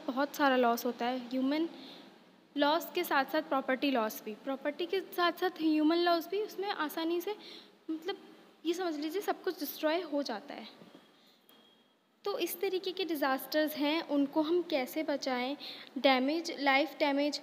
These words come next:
property destroy, इन सब को हम कैसे रोक सकते हैं Man made disaster अगर हो रहे हैं। और अगर natural disaster हो रहे हैं तो हम अपने आप को कैसे बचा सकते हैं,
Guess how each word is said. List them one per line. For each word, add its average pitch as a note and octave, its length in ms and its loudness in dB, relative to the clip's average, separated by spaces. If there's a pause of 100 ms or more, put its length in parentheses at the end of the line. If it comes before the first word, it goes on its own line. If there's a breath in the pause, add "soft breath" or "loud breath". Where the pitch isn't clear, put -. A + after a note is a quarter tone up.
(100)
property C#4 500 2
destroy, D4 500 -2
इन D4+ 220 -4
सब D#4 240 -10
को D#4+ 80 -6
हम E4 260 -2
कैसे C4+ 300 -4 (460)
रोक C#4+ 200 0
सकते C#4 320 -8
हैं D#4+ 80 -2
Man C#4 240 0
made C4 220 -4
disaster A#3+ 440 -6
अगर B3 220 -6
हो B3 160 -2
रहे A3+ 120 -6
हैं। A#3 80 -6 (320 loud breath)
और F4 100 -2
अगर F4+ 140 -6
natural E4 420 -4
disaster E4+ 420 -4
हो E4+ 180 -4
रहे F4 100 -2
हैं F4+ 140 -4
तो F#4+ 140 0
हम F#4+ 180 -6
अपने G4 400 -6
आप D4+ 260 -2
को F4+ 80 -6
कैसे D#4+ 300 -6
बचा D4+ 260 -6
सकते D4+ 280 -10
हैं, F#4+ 140 -6